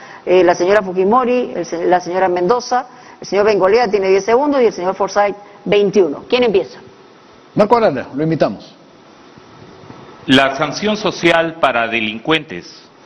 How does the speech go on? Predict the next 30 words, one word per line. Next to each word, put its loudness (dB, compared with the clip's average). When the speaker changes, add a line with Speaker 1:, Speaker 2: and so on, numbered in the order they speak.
Speaker 3:
en 0
las 4
rondas -2
campesinas -6
es -4
pasearlos -4
en -6
burro. -8
Así -2
son -2
identificados, -4
no -4
vuelven -2
a -2
delinquir -4
más -4
y -4
además -4
no -8
aceptan -6
coimas. -10
En -2
las 0
ciudades -2
hay -4
que -4
identificar -6
y -12
sancionar -6
socialmente -6